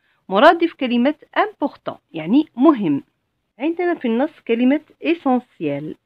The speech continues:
Essentiel يعني أيضًا مهم. كما لدينا كلمة crucial. crucial أيضًا شيء مهم. إذن مرادف important نستطيع أن نقول essentiel يعني مهم، أو عندنا crucial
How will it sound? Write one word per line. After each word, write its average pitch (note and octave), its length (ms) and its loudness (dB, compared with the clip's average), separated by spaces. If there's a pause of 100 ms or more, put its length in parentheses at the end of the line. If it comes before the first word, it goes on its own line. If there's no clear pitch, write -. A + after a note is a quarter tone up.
Essentiel B3+ 680 -2
يعني G#3 340 -2
أيضًا D#4 360 2 (120)
مهم. G3 440 -4 (720)
كما D4+ 140 6
لدينا C#4+ 440 2
كلمة B3 400 -2 (300)
crucial. E3+ 840 -2 (380)
crucial F3+ 540 -6 (160)
أيضًا C#4 380 0
شيء - 400 -4
مهم. G3 420 -2 (540)
إذن F3 260 -2
مرادف F#3 440 0 (160)
important C4+ 720 0
نستطيع F3 480 -8
أن F3 80 -4
نقول E3+ 360 -6
essentiel C4 880 -2 (200)
يعني D#3+ 260 -4
مهم، F3 380 0 (640)
أو F4 180 4
عندنا D#4 500 4
crucial D#3+ 840 0